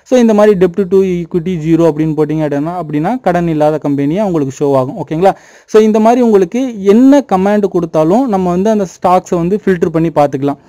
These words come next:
So, இப்ப நெக்ஸ்ட் நம்ம என்ன கொடுக்கலாம் அப்படின்னா, அ, ஒரு and கொடுத்துக்கலாம். ஓகேங்களா? So, and, அ, for எக்ஸாம்பிளுக்கு வந்து, அ, ஐம்பது ரூபாய்க்கு கீழே உள்ள கம்பெனி.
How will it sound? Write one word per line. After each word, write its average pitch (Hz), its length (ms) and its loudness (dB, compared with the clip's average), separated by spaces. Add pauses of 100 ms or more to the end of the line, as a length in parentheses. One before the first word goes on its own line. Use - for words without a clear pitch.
(260)
So, 202 220 2
இப்ப 190 500 2
நெக்ஸ்ட் 170 280 -6
நம்ம 180 180 -2
என்ன 165 180 -2
கொடுக்கலாம் 156 480 -4
அப்படின்னா, 151 340 -2 (520)
அ, 160 340 -2
ஒரு 156 360 -2 (640)
and 170 220 0
கொடுத்துக்கலாம். 135 540 -6 (760)
ஓகேங்களா? 170 300 -2
So, 156 200 -4
and, 156 360 -2 (640)
அ, 202 220 2
for 196 200 2
எக்ஸாம்பிளுக்கு 190 580 2
வந்து, 190 380 2
அ, 185 360 0
ஐம்பது 226 420 4
ரூபாய்க்கு 208 420 2
கீழே 233 260 2
உள்ள 170 220 4
கம்பெனி. 143 400 0